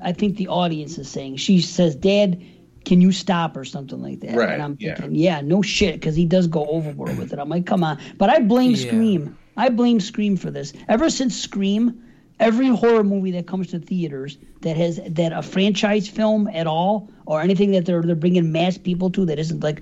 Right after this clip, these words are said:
Speaker 1: a gloom and doom horror movie is fucking, they always gotta throw in with the quips and the comedy.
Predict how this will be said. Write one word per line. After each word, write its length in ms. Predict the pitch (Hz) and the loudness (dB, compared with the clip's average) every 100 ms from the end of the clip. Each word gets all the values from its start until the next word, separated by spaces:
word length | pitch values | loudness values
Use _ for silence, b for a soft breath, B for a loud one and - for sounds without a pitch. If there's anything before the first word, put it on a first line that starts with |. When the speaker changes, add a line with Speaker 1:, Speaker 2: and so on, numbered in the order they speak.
| B - | B -6
Speaker 1:
a 60 | |
gloom 280 | 147 165 180 | 0 4 6
and 120 | 170 156 | 6 4
doom 200 | 175 175 | 4 4
horror 260 | 170 185 190 | 2 4 4
movie 440 | 202 190 196 185 B B | 4 4 2 0 B B
is 120 | 165 151 | -6 0
fucking, 560 | 180 170 160 151 156 B B B | 0 0 -2 -4 -6 B B B
they 160 | 170 - | -2 0
always 460 | - 190 190 208 160 | 0 2 2 0 0
gotta 240 | 185 175 | -2 -2
throw 260 | - 170 165 | -2 -2 -2
in 280 | 165 160 - 185 | -4 -6 -10 -12
with 120 | 160 151 | -10 -8
the 80 | |
quips 400 | 151 - 180 - | -6 -2 -2 -2
and 100 | 165 | -6
the 60 | 151 | -6
comedy. 500 | 147 139 139 143 | -8 -10 -12 -14